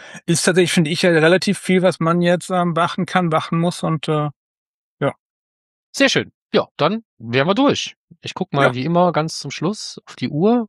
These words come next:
Speaker 2: und es war wieder geschafft, irgendwie in die letzten zehn Minuten der Stunde reinzukommen. Ich weiß auch nicht, wie das immer passiert. Ich hab vorher, ich schwöre, nicht ein einziges Mal auf die Uhr geschaut. Also die Sendung ist so lang wie jede andere auch. Keine Ahnung.
Speaker 1: Hast du,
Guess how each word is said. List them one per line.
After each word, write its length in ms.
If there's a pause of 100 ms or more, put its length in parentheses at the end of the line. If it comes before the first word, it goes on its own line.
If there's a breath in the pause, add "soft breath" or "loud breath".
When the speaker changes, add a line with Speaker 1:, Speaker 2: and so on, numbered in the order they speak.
Speaker 2:
und 180
es 140
war 160
wieder 260
geschafft, 440
irgendwie 380
in 60
die 80
letzten 320
zehn 240
Minuten 320
der 80
Stunde 380
reinzukommen. 500
Ich 140
weiß 160
auch 80
nicht, 140
wie 40
das 180
immer 160
passiert. 420
Ich 60
hab 120
vorher, 380
ich 100
schwöre, 360
nicht 160
ein 140
einziges 240
Mal 80
auf 60
die 100
Uhr 140
geschaut. 340 (640 loud breath)
Also 180
die 100
Sendung 260
ist 80
so 80
lang 180
wie 60
jede 160
andere 260
auch. 300
Keine 220
Ahnung. 260
Speaker 1:
Hast 160
du, 100